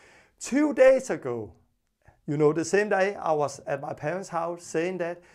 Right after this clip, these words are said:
two days ago, when I went to bed, the Holy Spirit woke me up and said to me,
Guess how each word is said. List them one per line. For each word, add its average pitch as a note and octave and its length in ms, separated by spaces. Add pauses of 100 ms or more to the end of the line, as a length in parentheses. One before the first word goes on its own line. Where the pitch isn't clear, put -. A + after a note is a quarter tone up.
(260)
two D4+ 260
days C#4 320
ago, D#3 480 (300)
when G#3 160
I A#3+ 120
went B3 320
to A#3 120
bed, F#3+ 400 (180)
the G3 140
Holy A3+ 360
Spirit G#3 360
woke G3+ 260
me G#3 100
up A#2 300 (360)
and G3+ 140
said A#3+ 280
to G#3+ 140
me, D#3+ 240